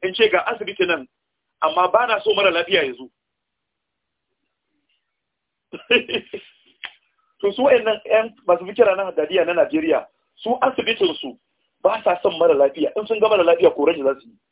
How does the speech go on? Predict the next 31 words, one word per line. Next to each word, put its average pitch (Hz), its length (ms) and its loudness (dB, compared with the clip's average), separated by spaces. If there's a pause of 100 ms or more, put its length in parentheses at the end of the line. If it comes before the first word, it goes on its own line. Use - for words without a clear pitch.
(640)
Dole 226 300 2
sai 190 100 2
ka 185 140 4
zama 185 160 2
lafiyar 190 460 2
ka 135 100 0
lau. 190 200 4 (2250)
Idan 196 280 0
ɗan 226 180 0
bid'a 226 380 2
ya 170 140 -2
zo 180 120 6
wanda 156 280 4
ba 147 240 2
da'iya 185 480 2
ila 165 200 0
bid'atihi 151 540 -4
ba, 120 120 -2 (600)
ɗan 208 160 0
bid'a 226 320 0
wanda 156 220 0
ba 147 220 2
da'iya 180 420 2
ila 156 180 0
bid'atihi 160 400 -4
ba 143 60 -4
ya 165 120 -4
zo 170 120 0
don 190 180 2
sauraron 147 420 2
su, - 120 -20